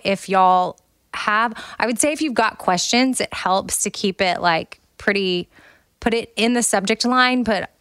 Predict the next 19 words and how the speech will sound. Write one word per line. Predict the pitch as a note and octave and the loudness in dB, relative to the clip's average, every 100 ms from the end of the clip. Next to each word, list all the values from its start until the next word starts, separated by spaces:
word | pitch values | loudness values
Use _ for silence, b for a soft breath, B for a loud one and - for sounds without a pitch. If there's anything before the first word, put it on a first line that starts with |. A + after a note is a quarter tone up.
| _ _ _ - - | _ _ _ -20 -8
Q | - A#3+ | -4 0
and | A3+ | 2
A, | F3 D#3+ D#3 | 2 2 -2
question, | - A#3 A3+ - F3+ D#3+ | -2 -2 0 -2 -2 -2
all | - G3+ G#3+ | 2 4 4
caps, | A3 G3+ E3 E3 - | 4 2 2 0 -2
fifth | - A#3 A3 | -2 -4 -2
thing, | - G3 E3+ D#3+ E3 B B B B B _ _ | 0 0 0 -2 -8 B B B B B _ _
then | A3+ A#3 A#3 | -4 -2 2
we | G#3 | 2
know. | F#3+ E3 F3+ A#3 A#3 _ - | 2 2 2 0 -2 _ -2
And | B3 | 0
then | A#3+ A#3 | 2 0
it's, | G#3 | 0
like, | A3 F#3+ - _ _ - | 0 -2 -8 _ _ -2
concise | A3+ G3+ F#3+ F#3+ - | 0 2 2 0 -2
and, | F#3 - _ - - - | -6 -8 _ -20 -18 -6
and, | G3 F3+ F3 - _ _ _ - | -4 -2 -6 -12 _ _ _ -6
and | G3 F3+ | -4 -6